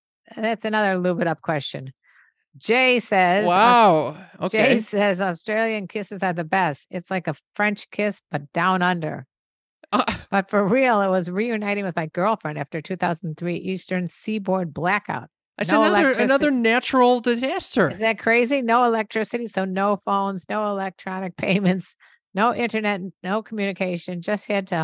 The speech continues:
Speaker 1: hope people were okay. It was scary. I think it would be much worse if it happened <laughs> now.
Speaker 2: Y-, I think, I think when you are in a situation where you think the world is ending or something like that,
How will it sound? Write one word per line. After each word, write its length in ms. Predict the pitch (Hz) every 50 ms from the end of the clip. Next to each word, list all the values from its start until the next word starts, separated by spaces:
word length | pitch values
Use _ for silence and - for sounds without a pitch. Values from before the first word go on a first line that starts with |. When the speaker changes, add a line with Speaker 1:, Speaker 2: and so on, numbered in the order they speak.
| 165 165
Speaker 1:
hope 240 | 180 190 190 180 _
people 280 | - 220 220 - 208 202
were 140 | 196 190 185
okay. 440 | 180 175 - - 170 165 165 170 175 -
It 120 | - 185 190
was 200 | 180 165 151 -
scary. 540 | - - 196 202 208 202 190 165 165 160 - _ _ _ _ _ _ -
I 140 | 226 247 269
think 260 | - 269 262 233 -
it 60 | 220
would 180 | 208 208 190 175
be 120 | 180 180
much 260 | 175 180 175 - - -
worse 240 | 160 151 151 -
if 100 | - 151 156
it 80 | 156
happened 380 | 143 - 151 151 - 156 151 170
<laughs> 120 | 165 143 175
now. 320 | 165 156 175 143 - - - _ _ _ _ _ -
Speaker 2:
Y-, 120 | 147 135 - _
I 160 | - 185 233 320
think, 340 | - - 254 240 226 - - -
I 160 | 170 190 214 208
think 260 | - 247 254 233 175
when 180 | 214 202 196
you 160 | 185 185 175 151
are 240 | 151 165 180 190
in 60 | 190 185
a 40 | 165
situation 680 | - - 160 - 170 156 143 147 143 - 185 170 165
where 100 | 143 139
you 100 | 139 143 143
think 200 | - 160 156 -
the 80 | 151
world 340 | 139 127 139 143 139 139 147
is 120 | 143 131 131
ending 400 | 107 120 123 123 143 151 151 160
or 40 |
something 280 | 156 - 180 175 - 175
like 140 | 180 175 175
that, 280 | 180 175 185 185 _